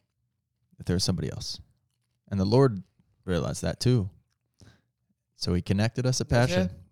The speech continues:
Speaker 1: Passion
Speaker 2: He
Speaker 1: twenty twenty-two.
Speaker 2: didn't connect us before the podcast. He connected us two years ago.
Speaker 1: Yeah.
Speaker 2: That's crazy.
Speaker 1: Crazy.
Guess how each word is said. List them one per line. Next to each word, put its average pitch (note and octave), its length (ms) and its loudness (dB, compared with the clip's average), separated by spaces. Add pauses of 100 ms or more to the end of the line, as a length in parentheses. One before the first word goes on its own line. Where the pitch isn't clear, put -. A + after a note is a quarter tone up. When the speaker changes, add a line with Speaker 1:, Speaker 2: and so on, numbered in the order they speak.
(1160)
Speaker 1:
Passion G2+ 300 -2
Speaker 2:
He G2 40 -4
Speaker 1:
twenty A2 220 2
twenty-two. A2+ 320 2
Speaker 2:
didn't C3 180 6
connect A#2 260 4
us F#2+ 120 -4
before G3 280 -4
the F3+ 60 -2
podcast. E3+ 560 -4
He D3+ 120 -10
connected D#3+ 440 -8
us D3+ 280 -6
two - 180 -10
years D#3+ 240 -4
ago. F2 220 -16 (520)
Speaker 1:
Yeah. F#2+ 240 0 (1800)
Speaker 2:
That's D3+ 140 -14
crazy. D#3 260 -8
Speaker 1:
Crazy. A2 360 0